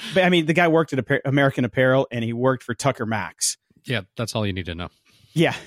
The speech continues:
Speaker 1: exactly. But he's a nice guy. I met him when we went to, uh, oh, what's his name? Um, Robert Greene's house. He was there,
Speaker 2: Hmm.
Speaker 1: and I finally got to meet him in person, which was pretty,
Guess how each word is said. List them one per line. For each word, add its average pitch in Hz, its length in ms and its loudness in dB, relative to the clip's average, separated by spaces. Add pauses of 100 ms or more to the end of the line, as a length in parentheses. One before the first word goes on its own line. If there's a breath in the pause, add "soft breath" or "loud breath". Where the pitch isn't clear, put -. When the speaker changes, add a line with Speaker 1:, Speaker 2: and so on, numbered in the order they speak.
Speaker 1:
exactly. 131 480 -2
But 277 100 2
he's 339 140 0
a 339 40 -4
nice 349 200 2
guy. 294 260 2
I 139 60 4
met 180 160 2
him 180 60 -2
when 180 140 -2
we 175 120 2
went 175 220 -2
to, 170 300 2
uh, 156 280 4 (560)
oh, 151 260 4
what's 151 180 -2
his 123 120 -4
name? 110 380 0
Um, 104 460 -6 (220)
Robert 170 240 2
Greene's 147 300 2
house. 101 340 -6 (120)
He 117 80 0
was 104 140 0
there, 104 120 4
Speaker 2:
Hmm. 101 40 2
Speaker 1:
and 101 80 -2
I - 40 -4
finally 107 260 -4
got 104 120 -2
to 110 40 -20
meet 110 140 -6
him 104 80 -6
in 101 80 -10
person, 110 360 -14
which 104 120 -20
was 110 80 -20
pretty, 104 300 -8